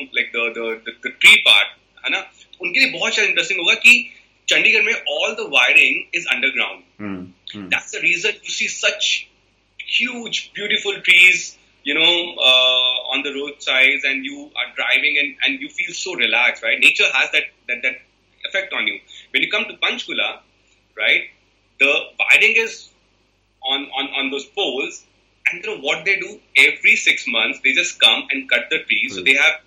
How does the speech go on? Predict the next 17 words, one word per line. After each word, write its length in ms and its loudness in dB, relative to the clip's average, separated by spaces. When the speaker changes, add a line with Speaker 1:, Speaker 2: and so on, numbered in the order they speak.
Speaker 1:
like, 180 4
weird 380 6
looking 380 -4
trees, 480 0
and 140 0
obviously 280 -6
because 280 0
you 80 4
are 160 0
cutting 240 2
the 100 2
trees 240 -4
so 40 -2
often, 340 0
right, 140 4
you're, 180 2
you're 100 -10